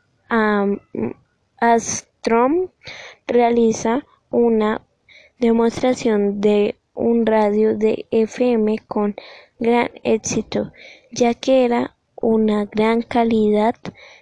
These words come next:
de recepción para la época. En mil novecientos treinta y seis, con la máquina de Turing, el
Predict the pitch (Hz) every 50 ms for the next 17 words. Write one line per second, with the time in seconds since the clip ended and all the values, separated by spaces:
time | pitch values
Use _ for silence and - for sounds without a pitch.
0 | _ _ - 214 220 220 220 240 247 254 - _ _ _ - - _ _ - -
1 | 226 220 - - - 220 214 - _ - - - 226 220 226 233 240 247 _ -
2 | 226 226 214 214 214 214 - - 220 208 208 220 240 254 269 - - - 214 202
3 | - - - - - - - - - - _ _ _ _ _ _ _ _ _ _
4 | - - - - - - - - - - - 240 240 247 247 254 254 254 262 277
5 | 294 - 302 262 240 220 226 214 - - 220 214 214 214 240 247 247 - 240 226
6 | 226 - - 254 254 247 240 214 196 190 - - 202 202 196 196 196 190 208 196
7 | 185 - - - - - - - - - - - - 247 240 233 226 226 233 247
8 | 262 285 269 - - - - 233 226 220 214 226